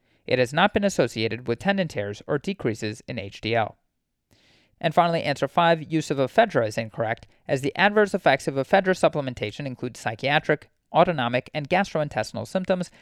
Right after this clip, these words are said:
as well as heart palpitations. It has not been associated with tendon tears or decreases in H D L. Moving on to the next question. A seventeen-year-old wrestler is noted to demonstrate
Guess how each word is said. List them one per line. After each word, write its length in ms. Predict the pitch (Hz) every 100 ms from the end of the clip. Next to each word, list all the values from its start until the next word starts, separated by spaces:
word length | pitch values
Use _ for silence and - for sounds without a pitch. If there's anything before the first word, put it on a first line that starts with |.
| _ -
as 120 | 139
well 140 | 131
as 120 | 123
heart 220 | - 175 -
palpitations. 680 | 110 113 110 143 - - - _ _ _ _
It 100 | 131
has 120 | 123
not 180 | 156 175
been 120 | 214
associated 600 | 190 - 123 - 110 113 -
with 140 | 139
tendon 280 | - 214 196
tears 360 | - 101 104 -
or 80 | 151
decreases 640 | 143 202 - 120 - 117 143
in 100 | 139
H 240 | 107 107 -
D 140 | 117
L. 180 | 117 - _ _ _ _ _ _ _ _ _ _ _ _ _ _
Moving 200 | - 262
on 120 | 233 190
to 100 | 185
the 80 | 175
next 180 | 175
question. 440 | - 170 - 170 170 _ _ _ _ _ _ -
A 140 | -
seventeen-year-old 680 | 151 139 208 208 196 180 165
wrestler 360 | 139 113 113 139
is 200 | 170 160
noted 220 | 175 165
to 100 | -
demonstrate 480 | 147 160 151 156